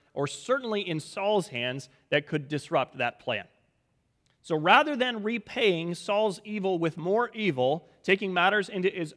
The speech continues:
his own hands and freeing himself of the burden of Saul's threats,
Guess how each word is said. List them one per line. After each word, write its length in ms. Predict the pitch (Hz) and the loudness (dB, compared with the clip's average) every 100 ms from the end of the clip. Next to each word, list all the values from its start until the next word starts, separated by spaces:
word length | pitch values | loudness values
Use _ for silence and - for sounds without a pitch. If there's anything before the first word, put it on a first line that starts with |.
| - | -4
his 260 | 180 180 | 0 0
own 240 | 170 180 208 | 0 -4 -4
hands 420 | 147 127 131 160 | -4 -4 -4 -6
and 220 | 143 139 - _ - | -6 -6 -10 _ -2
freeing 280 | 190 254 | 0 0
himself 540 | 208 170 - 147 151 - | -2 -4 0 2 2 0
of 140 | 143 | -6
the 80 | 143 | -4
burden 520 | 123 - 220 202 147 | -4 2 2 2 -4
of 140 | 151 135 | -8 -10
Saul's 360 | - 156 143 | 0 0 0
threats, 440 | - 170 156 135 | -2 2 2 2